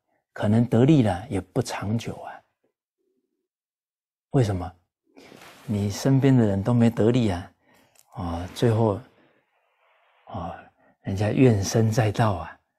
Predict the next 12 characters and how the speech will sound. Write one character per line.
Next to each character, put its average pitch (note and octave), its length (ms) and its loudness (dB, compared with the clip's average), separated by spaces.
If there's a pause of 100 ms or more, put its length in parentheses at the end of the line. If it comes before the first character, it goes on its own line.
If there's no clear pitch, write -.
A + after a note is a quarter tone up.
(280)
啊， - 240 -18
最 B2 160 0
后 A#2+ 100 4
相 C3 260 4
信 B2+ 220 4
的 G2+ 100 2
人 F2 200 -6
也 F2 80 -8
不 - 120 -6
相 A2+ 220 2
信 A2 240 0
了。 - 160 -10